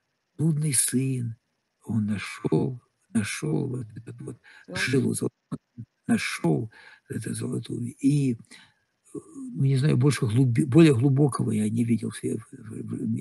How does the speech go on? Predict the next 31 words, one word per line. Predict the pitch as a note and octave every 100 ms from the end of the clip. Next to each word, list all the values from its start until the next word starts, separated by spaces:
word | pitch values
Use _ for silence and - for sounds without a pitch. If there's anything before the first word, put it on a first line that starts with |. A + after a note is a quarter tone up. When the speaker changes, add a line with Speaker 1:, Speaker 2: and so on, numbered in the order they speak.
| -
Speaker 1:
в |
мирской | A#2+ - - -
живописи, | - - - - - _ _
понимаете? | - A2+ A#2+ - - - - _ _ _ -
Когда | D3 C#3
я | D3+ C#3+
вижу | D#3+ B2+ B2
блудного | C#3+ C3+ -
сына, | - - G3 F#3+ F#3 - -
я | A#2 C3 D#3 D#3 -
не | C3
могу | C3+ B2 A#2
не | G#2+
перекреститься, | G#2+ A#2 A2+ A#2 - - _ - _ _ _ _ _
понимаете? | G#2 A2+ A2+ _ _ _
Для | A#2
меня | B2 D3
это | C#3+ -
как | - B2
икона, | B2 - - A#2+ - _ _ _ _ -
понимаете? | G#2+ A2 - _ _ _ _ _ _ _
Ее | A3
осветите, | F3 G3+ F#3+ A3+ B2+
и | B2+
все, | - B2+
<laughs> |
можно | A#3+ F3
на | E3+
нее | D#3+
молиться. | D3+ D3 C3 B2 - - _ _ - - - _
Понимаете? | C#3 C3 C#3 C#3